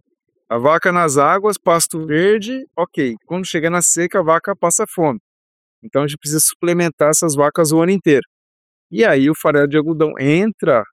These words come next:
dentro dessas composições que a gente chama de adensado pra suprir esse animal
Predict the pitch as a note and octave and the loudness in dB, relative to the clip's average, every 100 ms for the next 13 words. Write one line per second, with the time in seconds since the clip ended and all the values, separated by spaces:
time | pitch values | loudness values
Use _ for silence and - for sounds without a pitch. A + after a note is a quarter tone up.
0 | _ - C3 - B2 C3+ - C#3 - C#3 | _ -6 -6 -4 0 0 0 -6 -8 -6
1 | C3+ C3 - C3 - B2+ B2 - B2 A#2+ | -2 -2 -2 -4 -4 -6 -4 -6 -4 0
2 | A#2+ C#3+ D3 D3 A#2 - D#3+ F3 A2 G2+ | 2 2 2 0 0 2 2 0 -2 -10
3 | _ _ _ _ _ - E3 - G3+ - | _ _ _ _ _ 0 0 0 -2 -4
4 | D#3+ E3+ E3+ - E3+ E3+ D3+ C3 C3 D3+ | -2 2 2 0 -2 -2 0 2 4 2